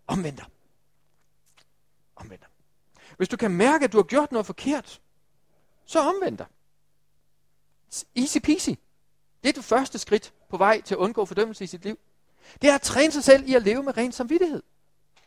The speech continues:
Hvis jeg har været oppe og skændes med min kone, og er på vej på arbejde, så oplever jeg fordømmelse. Jeg er nødt til at ringe til min kone og sige, "Hej skat, jeg tændte lige af der. Det var fordi, jeg ikke kunne finde mine nøgler.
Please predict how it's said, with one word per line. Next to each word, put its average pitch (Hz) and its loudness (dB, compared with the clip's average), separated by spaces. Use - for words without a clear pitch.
Hvis 190 -4
jeg 262 4
har 262 2
været 247 4
oppe 254 2
og 240 -10
skændes 240 0
med 220 -2
min 214 -4
kone, 269 4
og 226 2
er 180 2
på 170 -4
vej 240 0
på - -8
arbejde, 247 -4
så - 2
oplever 254 0
jeg 269 -2
fordømmelse. 349 -4
Jeg 226 2
er 285 0
nødt 277 0
til 269 2
at 202 4
ringe 247 0
til 302 -4
min 277 -8
kone 262 -2
og 302 -6
sige, 269 -6
"Hej 262 6
skat, - 2
jeg 240 10
tændte 120 -6
lige 127 2
af 156 0
der. 160 0
Det 185 0
var 156 0
fordi, 135 -6
jeg 131 2
ikke 120 -2
kunne - -20
finde 113 -8
mine 107 -12
nøgler. 170 2